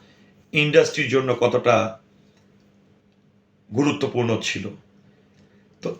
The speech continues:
এটাই আসলে মান্না ভাইয়ের সঙ্গে আমার দেখা, একদিনই দেখা হয়েছিল এবং মান্না ভাইকে চলচ্চিত্রের প্রতি এতটুকু ভালোবাসা আমি, আহ, দেখেছিলাম।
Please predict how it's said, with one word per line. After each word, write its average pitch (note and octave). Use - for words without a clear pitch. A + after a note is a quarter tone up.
এটাই G3
আসলে F#3
মান্না D3
ভাইয়ের D#3
সঙ্গে D3
আমার B2+
দেখা, B2
একদিনই B2
দেখা C3
হয়েছিল B2+
এবং A#2+
মান্না B2
ভাইকে B2
চলচ্চিত্রের A#2
প্রতি A#2
এতটুকু A2+
ভালোবাসা A2+
আমি, A2
আহ, A2
দেখেছিলাম। B2+